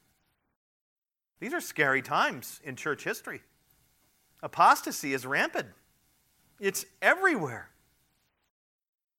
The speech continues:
It's not just in the things that I've already described with the hoopla and running around in fake tongues and everything else. That's apostasy. But that's not the only kind of apostasy. There are a lot of forms of apostasy.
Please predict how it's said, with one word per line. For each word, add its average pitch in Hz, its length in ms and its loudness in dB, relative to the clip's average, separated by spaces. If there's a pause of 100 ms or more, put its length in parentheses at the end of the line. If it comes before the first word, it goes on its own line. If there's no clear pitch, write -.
(280)
It's 156 100 -16
not 196 180 6
just 190 240 4
in 180 60 -10
the 156 80 -2
things 170 240 -2
that 151 100 2
I've 139 140 4
already 143 260 2
described 180 520 2
with 123 100 -10
the 131 80 -2
hoopla 160 380 0
and 135 100 -4
running 151 180 0
around 151 280 0
in 120 60 -8
fake 156 280 -4
tongues 165 280 -2
and 131 100 -8
everything 131 340 -4
else. 226 220 0
That's - 200 2
apostasy. 165 760 -2 (220)
But 143 100 -18
that's 240 180 0
not 233 160 0
the 131 140 -2
only 202 240 0
kind 190 260 -6
of 113 60 -14
apostasy. 196 720 -6 (180)
There 254 140 4
are 208 120 8
a 139 80 8
lot 160 280 6
of - 100 2
forms 107 300 -8
of 87 80 -14
apostasy. 117 680 -6